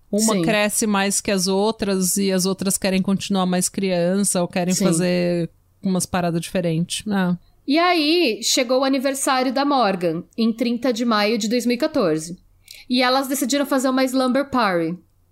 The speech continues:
Speaker 2: É,
Speaker 1: Hum.
Speaker 2: e dormiram na casa da Morgan, a Anissa e a Peyton.
Speaker 1: Uhum.
Speaker 2: É, era, a Morgan estava para completar doze anos nesse, nesse fim de semana, né?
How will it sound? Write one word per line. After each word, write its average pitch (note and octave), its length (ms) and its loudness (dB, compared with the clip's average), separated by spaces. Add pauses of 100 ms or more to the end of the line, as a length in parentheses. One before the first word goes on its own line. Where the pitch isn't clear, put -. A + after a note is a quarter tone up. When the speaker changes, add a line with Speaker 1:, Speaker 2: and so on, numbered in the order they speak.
Speaker 2:
É, F3+ 500 4
Speaker 1:
Hum. A#3 40 0
Speaker 2:
e A3+ 200 -2
dormiram B3 600 2
na C4+ 100 0
casa A#3+ 260 0
da A#3 120 0
Morgan, F#3 560 0
a F#3+ 140 0
Anissa G3+ 580 2
e C#4 80 0
a D4+ 40 2
Peyton. G3 460 -2 (240)
Speaker 1:
Uhum. G3 400 0 (100)
Speaker 2:
É, F#3 540 2
era, A3 120 2
a - 180 -2
Morgan A3+ 340 2
estava A#3+ 340 -2
para B3+ 200 0
completar A#3 520 0
doze A3 280 0
anos F3+ 480 -2 (180)
nesse, F3+ 920 0 (360)
nesse F#3 260 0
fim G3 140 0
de - 80 -4
semana, F3 500 0
né? E3 180 -2